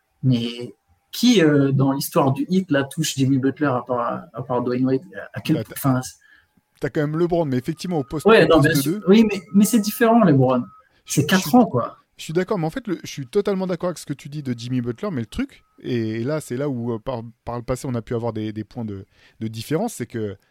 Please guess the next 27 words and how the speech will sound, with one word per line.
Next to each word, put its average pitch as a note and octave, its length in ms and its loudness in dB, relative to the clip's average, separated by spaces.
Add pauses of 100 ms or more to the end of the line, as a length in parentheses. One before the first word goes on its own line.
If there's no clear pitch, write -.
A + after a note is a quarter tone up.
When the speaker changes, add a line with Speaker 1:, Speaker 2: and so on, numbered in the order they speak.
(200)
Speaker 2:
m-, C#3+ 240 -12
pour D3+ 140 -4
moi, G3+ 160 -4
tout - 160 -12
ça, A#3 200 -6
il G3 60 -4
l'avait B2 200 -2
déjà D#3 260 -2
prouvé F3 280 -10
en D#3 100 -6
deux B2+ 80 -8
mille C#3+ 180 -8
vingt. F3+ 140 -6
Les, A#2+ 180 -4
les C#3 140 -6
performances F#3+ 580 -6
de C3 140 -8
Jimmy D3+ 260 -6
Butler D3 340 -6 (140)
pour A#2+ 180 -6
tirer F3 300 -6
cette D3+ 280 -8
équipe D3 360 -10
du D3 160 -6
Heat C#3+ 140 -12
jusqu'en F#3 380 -8
finale, F3 340 -6